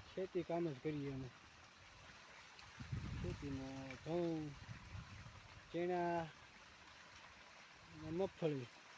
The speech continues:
સિંગ, વાવેતર ચાલુ હોય ચોમાહે. આવી મહેનત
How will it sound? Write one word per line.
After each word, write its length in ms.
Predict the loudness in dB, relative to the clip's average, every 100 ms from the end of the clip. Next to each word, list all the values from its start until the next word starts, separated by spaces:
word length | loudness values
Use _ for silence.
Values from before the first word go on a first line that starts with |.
| -6
સિંગ, 240 | 6 8 8 2 -10 -12 -10 -10 -12 -14 -16 -14 -10 -6 -4 -2 0 6
વાવેતર 400 | 10 10 10 6 6
ચાલુ 340 | 6 6 4
હોય 160 | 4 2 0 -14 -12 -14 -14 -16 -16 -4 4
ચોમાહે. 400 | 6 4 0 -2 -8 -14 -14 -14 -14 -14 -14 -14 -14 -14 -14 -14 -14 -16 -14 -8
આવી 180 | -4 0
મહેનત 360 | 2 4 2